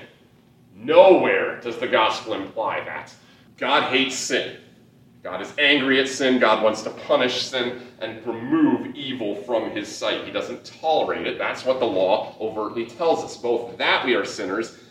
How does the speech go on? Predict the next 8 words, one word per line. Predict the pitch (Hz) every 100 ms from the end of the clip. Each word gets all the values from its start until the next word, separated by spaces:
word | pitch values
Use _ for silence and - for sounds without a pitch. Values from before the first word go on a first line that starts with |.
| 101
and | 95
how | - 143 147
much | 113 110 -
God | 117 110 104 -
hates | 131 147 -
and | 123
condemns | - 120 104 95 107 - -
sinfulness. | - - 226 214 92 92 - - - -